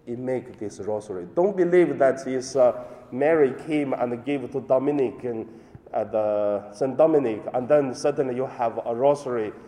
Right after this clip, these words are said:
uh, to pray. So I tell you, that's fake news. Many prayer have a history. Little by little, people learn,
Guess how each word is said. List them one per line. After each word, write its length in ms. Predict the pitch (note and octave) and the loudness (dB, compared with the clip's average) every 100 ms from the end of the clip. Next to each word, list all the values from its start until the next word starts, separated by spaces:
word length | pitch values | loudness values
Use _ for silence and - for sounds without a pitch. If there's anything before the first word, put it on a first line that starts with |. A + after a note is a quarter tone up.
| - - _ - _ F#2+ | -20 -20 _ -20 _ -6
uh, 300 | G#2 G2 F#2+ | -2 -2 -4
to 240 | - C3 | -8 -12
pray. 420 | A#2+ D3 C#3 A#2+ - - - - | -6 0 0 0 -4 -16 -20 -16
So 180 | G#2 | -10
I 120 | F#2 G2+ | -8 -8
tell 280 | - C3 | -6 -4
you, 80 | G2 | -4
that's 180 | G2 A2+ | -4 -8
fake 400 | G#2 - B2 - | -8 -8 -8 -8
news. 580 | G#2 A#2 G#2+ F2 - - - _ _ _ _ _ _ _ _ _ _ _ E3+ | -4 -2 -2 -6 -14 -20 -20 _ _ _ _ _ _ _ _ _ _ _ 0
Many 340 | F#3+ A#3+ A#3+ | 4 4 2
prayer 440 | - F3+ F3 D#3 | -4 -2 2 2
have 280 | C3+ D3+ C3+ | 0 -2 -6
a 40 | C3+ | -6
history. 580 | D#3 D#3 - B2+ A2 | -6 -6 -6 -6 -4
Little 280 | A#2+ G3+ A#3+ | -4 -6 -4
by 160 | G3+ G#3 | -4 -4
little, 260 | A3 G#3+ | -4 -6
people 340 | E3+ F3+ F3 C#3+ | -6 -6 -6 -6
learn, 640 | C3 C#3 D3+ C3 - - | 0 4 4 2 -4 -16